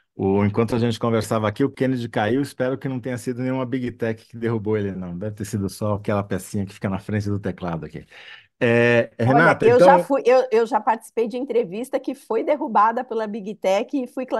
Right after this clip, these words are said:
Speaker 1: É.
Speaker 2: classificada como perigosa.
Speaker 1: Você tá
Speaker 2: Porque eu estava,
Speaker 1: brincando?
Speaker 2: porque eu estava criticando as Big Techs. Não, gente, eles
Speaker 1: Ao
Speaker 2: fazem isso.
Speaker 1: vivo? Em live?
Speaker 2: Não, ao vivo não. Num,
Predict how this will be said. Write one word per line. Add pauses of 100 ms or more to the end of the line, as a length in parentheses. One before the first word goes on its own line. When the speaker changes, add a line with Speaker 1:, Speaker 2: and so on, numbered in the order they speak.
(160)
Speaker 1:
É.
Speaker 2:
classificada
como
perigosa. (640)
Speaker 1:
Você
tá
Speaker 2:
Porque
eu
estava,
Speaker 1:
brincando? (240)
Speaker 2:
porque
eu
estava
criticando
as
Big
Techs.
Não,
gente,
eles
Speaker 1:
Ao
Speaker 2:
fazem
isso.
Speaker 1:
vivo?
Em
live? (840)
Speaker 2:
Não,
ao
vivo
não.
Num,